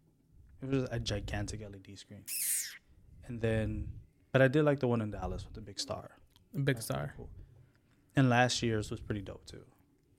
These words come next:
Speaker 2: The Hollywood.
Speaker 1: Yeah.
Speaker 2: Hollywood.
Speaker 1: So I hope they don't do anything like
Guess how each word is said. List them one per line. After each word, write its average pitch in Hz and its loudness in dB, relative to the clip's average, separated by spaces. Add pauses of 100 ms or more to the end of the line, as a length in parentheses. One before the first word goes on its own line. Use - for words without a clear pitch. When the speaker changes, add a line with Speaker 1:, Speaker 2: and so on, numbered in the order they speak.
(280)
Speaker 2:
The 156 2
Hollywood. 131 0 (300)
Speaker 1:
Yeah. - -14 (920)
Speaker 2:
Hollywood. - -8
Speaker 1:
So - 2
I - 4
hope 156 6
they 160 6
don't 143 6
do 131 6
anything 120 0
like 101 -10